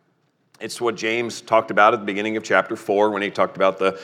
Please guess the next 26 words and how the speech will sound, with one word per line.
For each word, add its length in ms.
the, 180
the, 180
the 440
anger, 480
the 100
warring, 640
the 160
quarreling, 600
the 80
fighting, 560
and 100
how 160
that's 240
stirred 640
by 220
our 160
hearts 600
and 140
our 140
heart 320
desires 920
that 200
wage 380
war 240
within 260
us. 300